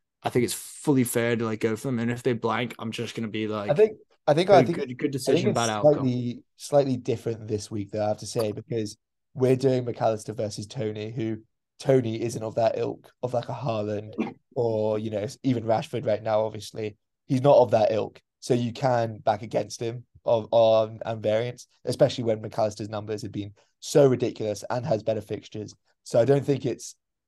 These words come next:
Speaker 2: as crazy to back him against, back him than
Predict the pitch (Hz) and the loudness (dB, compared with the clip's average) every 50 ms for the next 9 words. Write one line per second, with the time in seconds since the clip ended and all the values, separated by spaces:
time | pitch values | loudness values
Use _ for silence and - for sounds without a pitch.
0 | _ _ _ - 131 127 123 120 107 - - - 117 110 107 104 110 101 101 98 | _ _ _ 2 4 4 4 2 2 -2 -4 -4 -2 -2 -2 -4 -4 -6 -6 -6
1 | - 107 - - - 113 110 - - _ - - _ _ _ _ _ _ _ _ | -8 -12 -10 -4 0 0 0 0 -2 _ -18 -20 _ _ _ _ _ _ _ _
2 | _ _ _ _ _ _ _ _ _ _ _ - 117 117 110 110 110 123 - 110 | _ _ _ _ _ _ _ _ _ _ _ -10 -4 -2 0 0 0 -2 -4 -6
3 | - - 107 107 107 101 - - - - _ _ _ _ _ _ _ _ _ _ | -4 -2 -2 -2 -4 -6 -12 -18 -20 -20 _ _ _ _ _ _ _ _ _ _
4 | _ _ 135 120 - 143 123 - - - 117 113 110 113 107 - - 117 139 113 | _ _ -12 -2 2 2 2 2 0 -4 -4 -4 -4 -6 -10 -14 -14 -10 -4 -2
5 | 104 95 95 104 104 101 - | -2 -2 -2 -4 -10 -14 -18